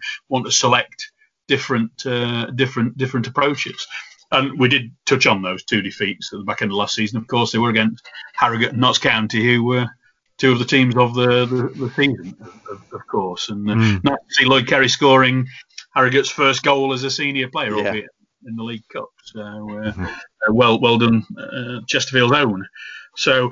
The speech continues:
Speaker 1: we, uh, and, and talking about, uh, relatively early on in the season, I think it was due not too far away, Macclesfield fixture,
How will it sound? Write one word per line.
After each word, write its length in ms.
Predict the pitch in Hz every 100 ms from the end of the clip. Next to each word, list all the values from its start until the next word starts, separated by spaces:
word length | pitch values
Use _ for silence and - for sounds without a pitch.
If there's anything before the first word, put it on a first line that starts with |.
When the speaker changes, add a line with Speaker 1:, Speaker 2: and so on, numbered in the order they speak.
| -
Speaker 1:
we, 160 | 180 196 - -
uh, 120 | 190
and, 120 | 185 175
and 200 | 160 127
talking 320 | 190 202 156
about, 300 | 127 120 117 - _ _ _ _
uh, 360 | - 120 120 110 - _ _ _
relatively 560 | 131 156 160 127 104 107
early 140 | 107
on 80 | 107
in 60 | 107
the 80 | 104 110
season, 200 | 110 131
I 40 |
think 140 | 131
it 40 | 110
was 80 | 107
due 340 | 120 117 104 - _ _ _ _
not 240 | 120 123 -
too 160 | 123
far 240 | - 107 107
away, 160 | 117
Macclesfield 640 | 131 127 120 - 117 113 -
fixture, 480 | 127 117 - 170